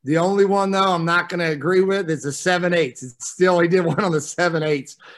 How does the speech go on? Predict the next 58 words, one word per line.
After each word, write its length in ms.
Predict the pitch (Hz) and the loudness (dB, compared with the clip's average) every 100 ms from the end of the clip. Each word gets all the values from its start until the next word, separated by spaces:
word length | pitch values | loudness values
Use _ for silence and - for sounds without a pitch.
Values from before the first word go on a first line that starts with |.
| - | -2
'cause 140 | 170 | 0
I 80 | 190 | 2
always 300 | 190 190 175 | 4 4 4
am 120 | 165 151 | 2 2
very 200 | 160 147 | 0 0
passionate 500 | 147 147 139 143 127 | -2 -2 -4 -6 -6
about 200 | 123 120 | -8 -8
the 80 | |
seven 320 | - 139 135 135 | -8 -6 -4 -4
eighths 220 | 131 131 | -4 -4
over 140 | 123 | -6
the 60 | 117 | -8
fifteen 380 | - 131 135 120 | -10 -10 -10 -12
sixteenths. 600 | - 131 - 123 120 - | -10 -12 -10 -12 -12 -12
And 120 | 117 - - - 139 | -14 -16 -20 -10 -6
I'll 100 | 156 | -2
never 260 | 170 180 | 0 0
forget 440 | 151 147 143 160 139 | -2 -2 -2 -4 -4
when 80 | 135 | -4
I 80 | 135 | -4
saw 340 | - 147 143 | -4 -2 -2
it, 100 | 139 - | -4 -8
and 160 | 131 117 | -10 -6
the 100 | 120 | -4
one 240 | 139 139 | -4 -4
with 120 | 123 | -6
the 80 | 123 | -4
nozzle, 400 | 127 131 123 113 | -2 -2 -2 -6
I 80 | 110 | -8
just 340 | 139 131 131 | -6 -6 -8
started 300 | - 135 117 | -6 -4 -4
laughing 420 | 117 123 123 120 | -4 -4 -4 -8
and 80 | 113 | -10
chuckling. 280 | - 135 123 | -8 -6 -6
I 40 | |
didn't 180 | 139 131 | -6 -4
take 140 | 139 123 | -6 -8
it 140 | - | -6
personal, 360 | 131 127 127 123 | -6 -6 -8 -8
and 100 | 127 | -6
I 40 | |
just 220 | 127 123 | -6 -8
said, 180 | 131 127 - - | -8 -10 -16 -10
"That 140 | 151 160 | -6 0
motivates 580 | 170 165 147 165 156 | 2 2 2 0 -2
me 100 | 165 | -4
to 80 | 160 | -4
continue 480 | 131 135 - 170 165 | -4 -6 -2 -2 -2
to 80 | 151 | -4
be 140 | 151 | -6
passionate 500 | 147 160 139 - 135 | -4 -4 -4 -6 -8
about 280 | 127 135 135 | -4 -4 -6
the 180 | 127 - - - | -8 -12 -14 -4
movement 540 | 156 185 185 185 185 | 4 4 4 -2 -4
towards 340 | 143 160 151 | -2 0 0
the 80 | 135 | -4
seven 380 | 135 160 156 147 | -6 -6 -4 -6
eighths." 400 | 120 - - | -8 -12 -20